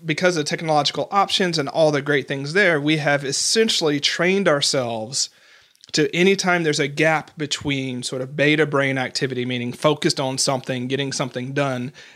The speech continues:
and not, we feel it with something. 'Cause heaven forbid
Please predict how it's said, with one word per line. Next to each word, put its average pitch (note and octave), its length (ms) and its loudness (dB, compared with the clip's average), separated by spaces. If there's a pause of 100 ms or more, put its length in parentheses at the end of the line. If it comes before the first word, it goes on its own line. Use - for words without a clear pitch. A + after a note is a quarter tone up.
(140)
and C#3 260 0
not, D#3 460 0
we D#3+ 160 -4
feel D#3+ 280 4
it - 120 -12
with - 120 -12
something. - 440 -8
'Cause - 240 -6 (320)
heaven F#3 340 2
forbid C#3 720 0